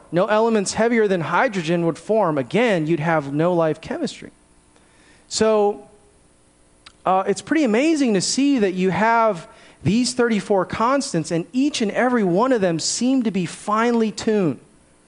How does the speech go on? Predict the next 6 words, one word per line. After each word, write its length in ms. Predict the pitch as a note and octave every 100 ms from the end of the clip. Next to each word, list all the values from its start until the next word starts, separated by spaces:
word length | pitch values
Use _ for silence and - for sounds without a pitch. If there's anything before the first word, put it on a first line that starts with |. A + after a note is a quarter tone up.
| _ _ _ _ _ _ _ _ _ _
in 100 | D3+
order 200 | F#3 F#3+
to 140 | F#3 F3
make 200 | F3 C#3+
life 320 | E3 E3+ -
possible. 560 | D#3 E3 F3+ C3 -